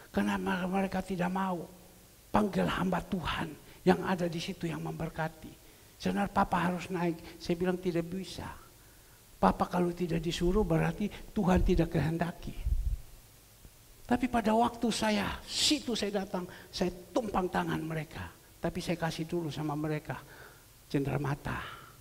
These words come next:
Istri saya kasih. Saya kasih. Habis itu selesai, saya tumpang tangan. "Kamu diberkati ya dalam nama Yesus." Ih, terima kasih, Kyo. Kalau saya tidak benar, itu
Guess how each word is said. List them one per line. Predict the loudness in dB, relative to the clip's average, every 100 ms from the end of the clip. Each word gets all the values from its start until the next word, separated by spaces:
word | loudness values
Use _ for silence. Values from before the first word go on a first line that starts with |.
| -20 -12
Istri | -10 -6 -6
saya | -2 -2 -2
kasih. | -4 -6 -4 -6 -10 -20 -20 -20 -20 -20 -20 -20 -18 -6
Saya | 2 4 4
kasih. | 2 2 2 2 -6 -12 -12 -4
Habis | -2 -2 -4
itu | -4
selesai, | -6 -4 -4 -6
saya | -8 -10 -2
tumpang | -2 0 -2 -2 -4
tangan. | -6 -6 -10 -14 -20 -10
"Kamu | -6 -6 -6
diberkati | -8 -10 -12 -8 -6 -6 -12 -12
ya | -12 -4
dalam | 0 0 0
nama | -4 -6 -6
Yesus." | -8 -8 -10 -10
Ih, | -10 -10
terima | -10 -10
kasih, | -6 -6 -8 -14
Kyo. | -14 -14 -14 -20 -20 -20 -20 -20 -20 -20 -20 -20 -20 -20 -20 -20 -20 -20 -20 -20 -20 -20 -20 -20 -20 -8 12
Kalau | 12 12 12
saya | 12 12 12
tidak | 12 8 10
benar, | 10 8 8
itu | 6 0